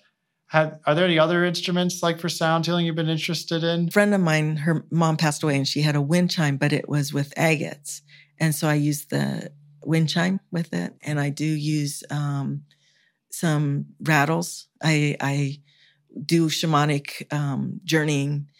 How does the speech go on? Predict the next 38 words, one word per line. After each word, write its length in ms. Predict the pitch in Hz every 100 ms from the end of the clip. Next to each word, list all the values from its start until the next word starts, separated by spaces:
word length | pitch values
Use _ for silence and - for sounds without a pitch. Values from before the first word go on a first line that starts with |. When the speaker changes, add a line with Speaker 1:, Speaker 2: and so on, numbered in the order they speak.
| _ - -
Speaker 2:
and 180 | 151 147
with 120 | 139
the 80 | 139
shamanic 460 | - 143 135 143
journeying, 400 | 143 151 143 139
they, 360 | 135 135 143 - - - - -
sometimes 440 | - 147 151 143
you 60 | 143
have 80 |
to 80 | 143
bring 220 | 143 147
in 180 | 135 139
a, 220 | 139 143 147 -
a, 360 | 123 131 135 143 _ - - _
a 80 | 139
drum, 580 | 139 160 147 139 147 156 _ -
and 180 | 143 135
sometimes 400 | 135 139 139 139
you 60 |
have 120 | 139 -
to 80 |
bring 280 | 143 143 143
in 240 | 139 135 135
some 180 | -
rattles 540 | 143 151 143 143 143 147
or 80 | 143
whatever. 240 | 151 151
So 160 | 147 143
I, 160 | 156 151 _ _
I'll 80 | -
bring 200 | 147 151
in 80 | 143
the 100 | 139
rattles. 540 | 143 147 151 156 156 - _ _ _ _ _
But 200 | 147 143
the, 320 | 156 147 143 -
the 100 | 143
rattling, 720 | 143 143 143 135 135 143 151